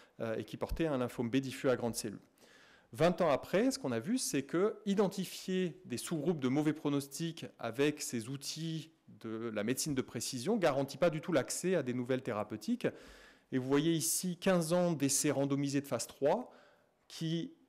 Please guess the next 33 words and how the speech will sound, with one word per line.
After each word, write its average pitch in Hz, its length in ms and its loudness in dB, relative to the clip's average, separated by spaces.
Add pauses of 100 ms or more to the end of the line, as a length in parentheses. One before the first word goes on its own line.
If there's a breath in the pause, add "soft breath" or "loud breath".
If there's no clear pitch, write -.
(220)
prend 170 320 2
comme, 131 280 2
euh, 110 340 2
finalement 131 360 0
schéma 147 440 4
de 135 120 2
base 127 420 2
ce - 100 -10
qu'on 117 100 -4
appelle 117 220 0
le, 104 220 -2
le, 98 200 -8
la 101 140 -6
chimiothérapie 113 540 -4
par - 180 -6
chop, - 300 2
qui - 120 -12
pour 107 200 -4
nous 127 180 0
est 104 40 -2
le 95 80 -8
traitement 117 420 -8
de 104 80 -8
référence 110 520 -6
depuis 104 200 -16
trente - 300 -6
ans 131 120 0
dans 113 100 -4
le 104 60 -6
traitement 107 300 -8
des 101 100 -6
lymphomes, 175 420 -2 (640 loud breath)
et 165 360 2